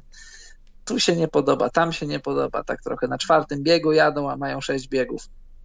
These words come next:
To już jest ten moment, że trzeba odpalić szósty bieg i, i nie, nie żartować, nie robić jaj, bo rywal nie chcę powiedzieć, że jest klasowy, bo Mavs nie są jeszcze klasowi, ale mają klasowych zawodników, to mogę powiedzieć, y,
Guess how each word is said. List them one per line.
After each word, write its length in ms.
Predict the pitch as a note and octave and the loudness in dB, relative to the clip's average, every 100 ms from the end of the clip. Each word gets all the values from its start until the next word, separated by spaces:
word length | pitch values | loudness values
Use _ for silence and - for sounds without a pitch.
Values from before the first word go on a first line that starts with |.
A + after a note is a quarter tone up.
| - | -2
To 60 | - | 0
już 120 | C#4+ | 2
jest 120 | D4+ | 2
ten 120 | - | 4
moment, 340 | E4 G#3+ D#3 C3+ | 4 4 4 0
że 60 | |
trzeba 200 | C#3 E3+ | -2 2
odpalić 340 | E3+ F3 E3 D#3+ | 2 4 2 2
szósty 260 | E3+ - | -6 -6
bieg 260 | D3+ D#3 - | 0 2 0
i, 440 | C3 D3 D3 C#3+ | -6 -6 -6 -6
i 60 | D3+ | -4
nie, 240 | D3+ D3+ | 0 0
nie 120 | D3 D3+ | 0 2
żartować, 520 | D3 D3 D#3 D3+ D3 | 2 4 4 2 2
nie 80 | D3 | -2
robić 280 | C3+ C3 | -2 0
jaj, 300 | C#3+ D3 D3 - - - - - - - | 4 6 4 0 -12 -20 -20 -20 -20 -14
bo 440 | - - C#3 C#3+ - - | 0 4 6 6 4 0
rywal 580 | C3+ D3 D3+ D3 C#3+ C#3 - - - - - - - - - - - - | 4 6 8 8 6 2 -4 -16 -18 -16 -12 -12 -12 -20 -20 -20 -20 -12
nie 120 | D3+ E3+ | -6 -2
chcę 140 | E3+ | 2
powiedzieć, 280 | E3+ D#3+ E3 | 2 2 2
że 80 | D#3+ | 2
jest 160 | - | 2
klasowy, 680 | D#3+ D#3+ F#3+ E3 C3 C#3 E3+ | 2 4 2 2 0 -2 -4
bo 140 | - C#3 | -8 -2
Mavs 260 | C#3+ C#3+ | -2 -2
nie 80 | D#3 | -4
są 140 | C#3+ C#3+ | -4 2
jeszcze 300 | D3 - C3 | 2 2 -4
klasowi, 440 | A#2+ A#2 A#2 - | -4 -4 -4 0
ale 240 | D#3+ E3+ | 4 4
mają 260 | F3 F3 F3+ | 4 2 2
klasowych 420 | F3+ F3+ F3 E3+ | 0 -2 -2 -4
zawodników, 500 | F3 F3 E3+ D3 - | 0 0 0 -4 -10
to 100 | C3+ | -6
mogę 240 | C3+ C#3+ - | -6 -4 -6
powiedzieć, 560 | - G2+ G2 - - | -6 -8 -8 -10 -10
y, 280 | - - - | -8 -6 -8